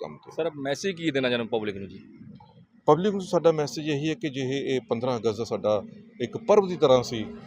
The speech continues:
Speaker 1: ਇਸ ਨੂੰ ਮਨਾਉਂਦੇ ਹਾਂ, ਤਾਂ ਸਾਰੇ ਵਧੀਆ ਤਰੀਕੇ ਨਾਲ ਸੈਲੀਬ੍ਰੇਸ਼ਨ ਕਰਨ ਵਾਸਤੇ ਔਰ ਆਪਣਾ ਸਹਿਯੋਗ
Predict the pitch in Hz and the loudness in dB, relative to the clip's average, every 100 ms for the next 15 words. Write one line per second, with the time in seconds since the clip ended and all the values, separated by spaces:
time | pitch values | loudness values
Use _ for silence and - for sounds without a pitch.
0 | - 131 110 123 120 113 107 101 127 151 | -6 -6 -4 -2 0 0 0 0 2 4
1 | 113 - - - - 135 123 135 147 135 | 2 0 -8 -8 2 2 6 8 8 8
2 | 147 185 156 139 - 131 127 110 123 120 | 10 8 8 4 2 4 4 6 4 6
3 | 113 120 127 110 113 117 113 107 107 110 | 4 2 2 4 4 4 2 2 0 -2
4 | 98 - - - - 123 120 120 117 117 | -2 -6 -14 -14 2 8 8 8 8 4
5 | 131 127 127 113 117 110 110 | 4 2 0 0 0 2 0